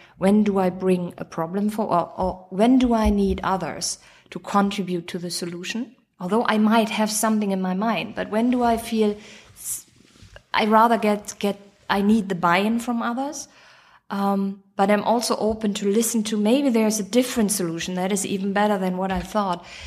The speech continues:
Um, and this is when you bring forward the problem and you point at it, when you, when you need everyone to un-,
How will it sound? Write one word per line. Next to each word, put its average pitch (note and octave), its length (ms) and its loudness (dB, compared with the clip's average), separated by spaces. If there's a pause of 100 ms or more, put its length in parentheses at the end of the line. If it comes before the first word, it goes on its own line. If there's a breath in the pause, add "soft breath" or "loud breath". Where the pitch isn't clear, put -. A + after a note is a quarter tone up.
(320 loud breath)
Um, F#3+ 460 0 (1000)
and G#3 160 4
this A#3 140 2
is D4 160 -2
when G#3+ 120 4
you G#3 80 4
bring G3 240 0
forward F#3 340 -8
the F3 80 -14
problem F3 500 -14 (120)
and F#3 160 -4
you F#3+ 80 -6
point G3 340 -2
at F#3+ 140 -4
it, - 200 -12
when F#3 160 -6
you, F#3 280 -4
when F3+ 180 -4
you F#3 80 2
need G#3 580 4
everyone F3 600 -2
to - 180 -8
un-, F3+ 200 -6